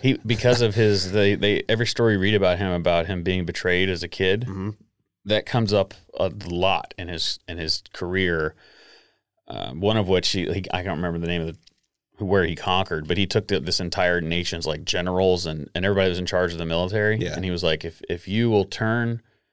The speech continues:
Speaker 1: your back and join me,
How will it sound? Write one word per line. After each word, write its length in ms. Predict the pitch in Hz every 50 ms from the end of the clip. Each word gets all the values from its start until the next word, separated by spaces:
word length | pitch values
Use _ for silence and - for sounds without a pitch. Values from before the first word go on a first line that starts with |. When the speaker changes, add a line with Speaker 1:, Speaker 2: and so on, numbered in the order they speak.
| _ _ _ _ _ _ _ _ _ _ _ _ _ _ _
Speaker 1:
your 120 | 98 110 104
back 380 | 98 98 87 80 73 73 - - _ _ _ _ -
and 200 | 85 85 80 80
join 360 | 82 92 92 92 95 95 92 95
me, 320 | 95 80 60 - -